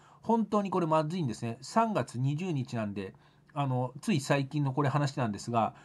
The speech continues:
まあ、どういったことかっていうことを考えていきます。自衛隊の武器を、まあ、製造企業との長期契約でまとめ買いできる、まあ、その法を、まあ、その法の改正案が三月十九日に、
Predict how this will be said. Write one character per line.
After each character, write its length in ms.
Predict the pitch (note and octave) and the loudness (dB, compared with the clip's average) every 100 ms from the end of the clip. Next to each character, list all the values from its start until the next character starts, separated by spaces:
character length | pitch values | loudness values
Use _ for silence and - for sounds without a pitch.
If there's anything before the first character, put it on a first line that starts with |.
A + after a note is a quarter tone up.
| - - | -20 0
ま 100 | - | 2
あ、 60 | D3 | 4
ど 160 | G3 | 4
う 60 | G#3 | 4
い 80 | C#3 | 2
っ 20 | |
た 160 | C3 B2 | 0 -4
こ 100 | D3+ | -4
と 80 | |
か 120 | D3+ C3+ | -2 -2
っ 40 | |
て 100 | D3+ | -2
い 20 | |
う 20 | |
こ 80 | E3+ | -2
と 100 | F3+ | 0
を 60 | A#2+ | 0
考 180 | A#2+ A#2 | 2 0
え 80 | A2 | -2
て 100 | G#2+ | -4
い 40 | |
き 100 | - | -10
ま 80 | G2 | -12
す。 140 | - - - - - - | -14 -16 -18 -20 -20 -8
自 240 | D#3 C#3 F#3 | -4 0 4
衛 180 | G#3 G#3 | 4 6
隊 240 | G#3+ G3 | 6 6
の 120 | F#3+ | 2
武 220 | D#3 F#3+ | 0 0
器 160 | F3+ D#3+ | 0 2
を、 140 | A#2 | 2
ま 140 | A#2 A2+ | 2 -2
あ、 20 | |
製 260 | - D#3+ D3+ | 2 2 4
造 220 | F3 D#3+ | 2 2
企 180 | F3+ D#3+ | 0 -2
業 140 | B2 | -2
と 120 | A2+ | -2
の 160 | F#2+ G2+ _ _ _ | -8 -10 _ _ _
長 240 | - F3+ E3+ | 2 4 4
期 240 | - G#3 | 0 2
契 20 | |
約 220 | F3 B2 A2 | 2 2 -2
で 100 | G#2+ | 0
ま 160 | A#2+ | 0
と 140 | B2+ F3 | 0 0
め 120 | E3+ | 0
買 140 | D#3+ | 0
い 40 | D3+ | 0
で 120 | D3 | -2
き 100 | E3 | 0
る、 140 | A#2 A2 | -2 -2
ま 100 | B2 | -6
あ、 20 | |
そ 100 | - | -2
の 100 | B2 | -4
法 400 | A#2 C3+ C3 C#3+ | -2 -2 0 0
を、 140 | B2 - - - - - _ | -2 -4 -16 -20 -20 -20 _
ま 200 | D#3+ C3+ - | 2 2 2
あ、 20 | |
そ 140 | D#3 | 0
の 80 | D3 | 0
法 180 | F3 E3+ | 2 2
の 120 | E3 | 2
改 260 | - F3 - | 4 2 4
正 180 | F#3 | 0
案 80 | C3+ | 0
が 80 | G#2+ | -2
三 220 | - F#3 | -2 -2
月 200 | C#3 B2+ | -2 -4
十 260 | A2+ C3 D3 | -4 0 0
九 120 | D#3+ | 0
日 240 | C3+ G#2 | -2 -2
に、 260 | A#2 B2 G#2+ | -4 -2 -4